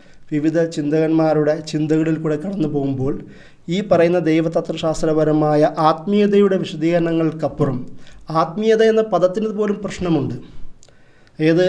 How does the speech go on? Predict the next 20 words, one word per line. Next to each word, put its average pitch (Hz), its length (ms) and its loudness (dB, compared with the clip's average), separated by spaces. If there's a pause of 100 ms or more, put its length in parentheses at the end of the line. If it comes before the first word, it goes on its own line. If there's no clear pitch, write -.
(260)
അള്ളാഹു 175 420 2 (240)
ഏകനാണെന്ന് 190 640 0 (140)
തൗഹീദ് 202 460 -4 (100)
റുബൂബിയ, 170 600 0 (500)
തൗദി-, 160 320 0 (140)
തൗഹീദുൽ 175 540 0
ഉലൂഹിയ, 165 580 4 (500)
തൗഹീദ് 175 380 0
അസ്മാ 185 280 -4
വ 180 40 2 (120)
സിഫാത്ത്, - 440 0 (1000)
ഇതാണ് 180 360 4
ഇസ്ലാമിൻ്റെ 185 540 -2
ശരീഅത്തിൻ്റെ 175 540 0
അടിസ്ഥാനം, 156 460 -4 (640)
അല്ലെങ്കിൽ 165 260 2 (100)
ദൈവ 165 300 4
തത്വശാസ്ത്രം 165 720 -6
എന്ന് 165 240 0
പറയുന്ന 160 300 -2